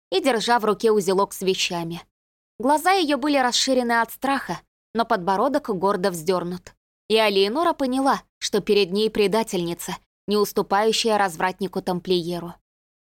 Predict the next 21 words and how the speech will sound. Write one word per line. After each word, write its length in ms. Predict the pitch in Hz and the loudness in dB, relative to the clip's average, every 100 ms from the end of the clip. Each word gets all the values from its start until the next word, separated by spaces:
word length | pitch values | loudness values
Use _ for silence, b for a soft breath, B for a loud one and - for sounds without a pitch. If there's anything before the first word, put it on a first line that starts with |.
| _ _ _ | _ _ _
После 320 | 330 359 277 | -2 0 0
короткого 600 | - 208 226 247 214 196 | 2 2 2 0 -2 -2
трясского 600 | 190 208 214 - 214 185 | 0 0 -2 -4 -4 -2
путешествия 800 | 185 190 196 - 311 - 180 175 - _ _ _ - | -2 -2 -2 -2 -4 -6 -6 -6 -10 _ _ _ -4
и 120 | 226 | -2
звяканья 500 | 190 240 226 220 202 | 2 0 0 0 0
мешочка 520 | 190 208 214 202 - | 0 0 0 0 -2
с 60 | 180 | -2
деньгами 580 | 180 202 202 302 262 175 _ _ - | 0 0 0 0 -2 -6 _ _ -2
Алеонору 540 | 220 240 262 359 359 | 2 2 2 0 2
бесцеремонно 800 | 254 247 - 220 196 220 294 285 | 0 -2 0 0 2 0 0 0
бросили 440 | 196 214 214 214 | 0 0 2 0
на 160 | 214 202 | 0 0
каменистую 720 | 208 190 190 196 - 196 190 | -2 -2 0 -2 0 2 2
землю. 480 | 170 180 175 170 175 _ _ _ _ _ - | 0 -2 -4 -6 -10 _ _ _ _ _ -4
Тяжелый 480 | 247 247 359 349 | -2 0 0 -2
плащ 360 | - 262 285 - | 0 0 0 0
лишь 300 | 247 247 240 | 0 0 0
отчасти 600 | 240 - - 311 294 202 | -2 -2 -4 -4 -2 -4
смягчил 460 | - 196 - 214 196 | -2 -4 -2 -2 0
падение. 680 | 196 175 180 175 170 170 | -2 -2 -4 -4 -6 -10